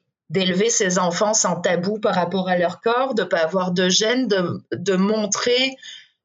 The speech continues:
à ces jeunes c'est quoi une relation saine, une relation qui est épanouie, tu sais, qui est de, de bien-être avec son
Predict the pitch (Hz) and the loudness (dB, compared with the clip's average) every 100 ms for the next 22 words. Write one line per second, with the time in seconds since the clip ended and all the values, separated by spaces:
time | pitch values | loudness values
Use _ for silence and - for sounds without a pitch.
0 | _ - 170 170 - 214 190 185 220 240 | _ -6 -2 0 0 0 0 0 2 2
1 | 254 240 - 208 196 240 247 202 185 180 | 0 0 0 0 0 0 0 0 2 2
2 | 180 208 202 - 269 269 226 175 165 269 | 2 2 2 2 2 2 2 2 2 2
3 | - 220 190 175 180 180 202 208 214 226 | 2 0 -2 -2 -2 0 0 2 2 0
4 | 262 302 - _ - 269 269 202 185 160 | 0 -2 -8 _ -2 -2 0 0 0 0
5 | 120 - _ _ _ 190 185 196 185 202 | -4 -12 _ _ _ -2 0 0 2 2
6 | 196 214 247 - - 262 - 180 | 2 2 0 0 0 0 0 0